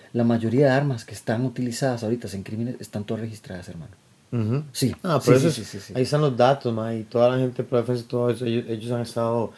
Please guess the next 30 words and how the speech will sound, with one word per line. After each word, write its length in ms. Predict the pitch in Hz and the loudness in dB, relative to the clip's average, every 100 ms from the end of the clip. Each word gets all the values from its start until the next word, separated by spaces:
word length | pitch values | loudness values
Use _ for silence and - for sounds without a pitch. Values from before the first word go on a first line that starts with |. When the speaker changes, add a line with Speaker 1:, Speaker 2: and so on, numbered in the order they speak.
| - - _ | -20 -20 _
Speaker 2:
este, 380 | 120 113 - - | -6 -4 -6 -6
dando 180 | 110 120 | -2 -2
información, 480 | 127 127 107 135 131 | 0 -2 0 0 2
y 60 | 135 | 4
además, 440 | 120 127 139 113 - - - | 4 4 0 -2 -10 -16 -4
muchas 360 | 135 151 151 | -2 -2 0
armas 220 | 160 151 139 | 0 0 0
que 60 | |
han 60 | 139 | -2
estado 180 | 139 135 | 2 2
registradas, 380 | 139 131 135 131 | 0 -2 -4 -4
¿cuántas 260 | 127 123 | -4 -2
no 120 | 127 123 | 0 2
le 60 | |
han 100 | 123 | 2
robado 220 | 123 117 123 | 2 2 2
al 80 | |
Estado? 320 | 113 - 139 151 | 0 2 4 4
Speaker 1:
Por 80 | |
supuesto. 500 | 104 104 139 - 90 - | 4 2 0 0 -8 -6
Speaker 2:
¿Cuántas 180 | 117 113 | -4 0
no 80 | 127 | 2
le 60 | 123 | 4
han 80 | 123 | 4
robado 200 | 127 131 | 4 2
a 40 | |
la 60 | 131 | 0
policía? 520 | 120 101 127 139 104 | -2 0 0 0 -2
Speaker 1:
<laughs> 20 | |
Por 160 | - | -4